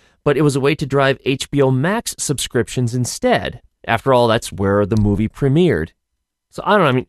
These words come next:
Rolling Stone came to the conclusion that, "That means a fandom amplified by fake, fake accounts helped shake down a major studio at an ultimate cost to Warner Brothers of more than one hundred million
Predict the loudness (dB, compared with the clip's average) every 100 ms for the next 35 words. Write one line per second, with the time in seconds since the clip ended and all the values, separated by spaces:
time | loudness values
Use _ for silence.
0 | -2 2 4 2 2 4 4 2 0 0
1 | -2 -4 -2 0 0 0 0 0 -4 _
2 | _ _ _ _ 2 2 2 0 0 0
3 | 0 0 -2 -2 0 2 2 2 0 0
4 | 0 0 0 2 0 0 0 0 -2 0
5 | 0 0 0 2 0 -2 -2 -2 -4 -4
6 | -2 0 2 2 2 2 2 2 -2 0
7 | -2 2 2 2 -2 _ -2 -2 0 0
8 | 0 -2 -2 0 0 0 -2 2 2 2
9 | 0 0 0 0 0 0 0 0 2 2
10 | 0 -2 -2 0 0 0